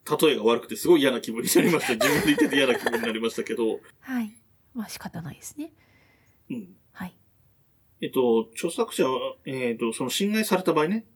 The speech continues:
Speaker 2: はい。
Speaker 1: 著作者は次の救済措置を受けることができます。さっき言った差し止め請求、損害賠償請求、
Speaker 2: はい。
Speaker 1: 不当利益返還請求。
Speaker 2: ほうほう。
Speaker 1: だから、儲けちゃってる場合ね。は、
Speaker 2: ええ、
Speaker 1: えっと、
Speaker 2: ええ。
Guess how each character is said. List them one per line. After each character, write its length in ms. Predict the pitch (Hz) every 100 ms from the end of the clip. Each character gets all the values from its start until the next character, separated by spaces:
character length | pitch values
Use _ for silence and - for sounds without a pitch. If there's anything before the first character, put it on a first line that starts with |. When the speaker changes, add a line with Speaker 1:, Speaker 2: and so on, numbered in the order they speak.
| -
Speaker 2:
は 140 | -
い。 20 |
Speaker 1:
著 20 | 175
作 280 | 220 -
者 180 | 202 127
は 180 | 135 143
次 300 | - 175 220
の 140 | 214
救 220 | - 190 185
済 220 | 180 165
措 180 | 165 175
置 220 | - 165
を 220 | 190 - - _ _ _ -
受 80 | 139
け 120 | 151
る 80 | 120
こ 100 | 117
と 80 |
が 100 | 120
で 100 | 101
き 100 | -
ま 120 | 107 107
す。 120 | -
さ 280 | _ - 156
っ 40 |
き 20 |
言 40 | -
っ 20 |
た 80 | -
差 160 | -
し 100 | 160
止 100 | 180
め 120 | 175
請 200 | - 147 -
求、 280 | 104 85 -
損 260 | - 147 160
害 160 | 160
賠 220 | 151 143
償 160 | 139 135
請 300 | 120 127 110
求、 280 | - 87 - _ _
Speaker 2:
は 160 | 208
い。 80 | 190 _ _ _ -
Speaker 1:
不 140 | -
当 240 | 226 233 233
利 180 | 208
益 160 | 120 120
返 240 | 143 143
還 200 | 139 127 123
請 260 | 120 95
求。 240 | - - - _ _
Speaker 2:
ほ 220 | _ 233
う 20 |
ほ 80 | 202 -
う。 80 | 117
Speaker 1:
だ 120 | 101
か 60 | 98
ら、 60 |
儲 200 | 131 196
け 100 | 226
ち 60 | 117
ゃ 20 |
っ 60 | -
て 80 |
る 80 | 101
場 80 | -
合 40 |
ね。 160 | 135 180 214
は、 160 | 151 - -
Speaker 2:
え 60 |
え、 40 | 233
Speaker 1:
え 20 |
っ 40 | 131
と、 120 | 214
Speaker 2:
え 60 |
え。 160 | - 196